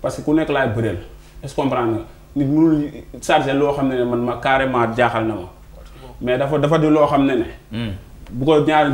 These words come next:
Speaker 1: góor sekkee.
Speaker 2: Hmm.
Speaker 1: Nañ ko matal ba mu, ba mu, ba mu mat.
Speaker 2: Mais ba, ba, ba, ba, ni ma ko gisee nii daa mel ni ki côté volume ak yooyu daa mel ni moo la gën a kii de, loolu tiit, tiit, tiit jaaxalu la.
Speaker 1: Waaw, gis nañ ko si lu weesu,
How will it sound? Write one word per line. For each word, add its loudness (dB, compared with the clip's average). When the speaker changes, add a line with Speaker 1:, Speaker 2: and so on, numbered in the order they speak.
Speaker 1:
góor 4
sekkee. -4
Speaker 2:
Hmm. -6
Speaker 1:
Nañ -2
ko -2
matal 0
ba -2
mu, -4
ba -4
mu, -2
ba -2
mu -2
mat. -8
Speaker 2:
Mais 0
ba, 2
ba, 6
ba, 4
ba, 4
ni 8
ma 8
ko 4
gisee 6
nii 4
daa 6
mel -2
ni -4
ki -8
côté 4
volume 6
ak 4
yooyu 8
daa 2
mel -4
ni -6
moo -2
la 2
gën 2
a 2
kii -4
de, 4
loolu 2
tiit, -4
tiit, -2
tiit -6
jaaxalu 4
la. -6
Speaker 1:
Waaw, 2
gis -2
nañ 2
ko 4
si 2
lu 2
weesu, 2